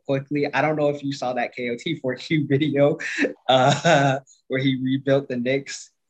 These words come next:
And I think he gave up, like, Randle, Quickley, and I think he gave up, like, either two first or first and a second or something like that.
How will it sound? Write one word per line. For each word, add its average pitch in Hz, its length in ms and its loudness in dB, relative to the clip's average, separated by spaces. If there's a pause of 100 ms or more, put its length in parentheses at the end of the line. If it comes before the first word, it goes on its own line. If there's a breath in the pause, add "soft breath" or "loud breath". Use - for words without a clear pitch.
(220)
And 131 180 0
I 127 100 2
think 143 280 0
he 147 160 0
gave 135 420 2
up, 123 300 2
like, 107 340 -6 (260)
Randle, 135 880 2 (1300)
Quickley, 143 960 2 (1400)
and 123 300 -2
I 120 60 -2
think 147 220 -6
he 151 140 -6
gave 139 300 2
up, 135 200 2
like, 110 320 -4
either 120 240 -6
two 160 320 -2
first 160 540 2
or 120 160 0
first 143 360 -2
and 131 120 -2
a 123 40 -6
second 131 580 -2 (840)
or 127 120 0
something 143 360 4
like 120 280 4
that. 117 320 2